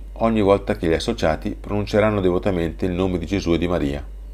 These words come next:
Indulgenza parziale di sette anni e sette quarantene a coloro che assisteranno con pietà alla processione del Rosario. Indulgenza plenaria nella prima domenica del mese e nelle feste di Nostro Signore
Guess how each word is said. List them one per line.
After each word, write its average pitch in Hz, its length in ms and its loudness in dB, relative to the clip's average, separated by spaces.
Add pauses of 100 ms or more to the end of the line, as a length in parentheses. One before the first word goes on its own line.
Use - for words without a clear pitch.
(1000)
Indulgenza 85 760 2
parziale 82 500 2
di 80 120 -2
sette 95 480 0
anni 82 420 0 (340)
e - 140 -6
sette 85 420 0
quarantene 82 840 -2 (580)
a 101 140 0
coloro 120 440 6
che 101 140 2
assisteranno 90 760 2
con 101 200 -4
pietà 92 460 0 (120)
alla 95 220 2
processione 92 580 -2
del 90 100 2
Rosario. 76 640 -2 (1120)
Indulgenza 87 640 2
plenaria 107 460 4
nella 87 220 0
prima 87 320 2
domenica 85 420 0
del 92 160 2
mese 82 460 -2
e - 80 -6
nelle 95 180 0
feste 107 300 2
di 90 60 0
Nostro 95 280 0
Signore 85 600 0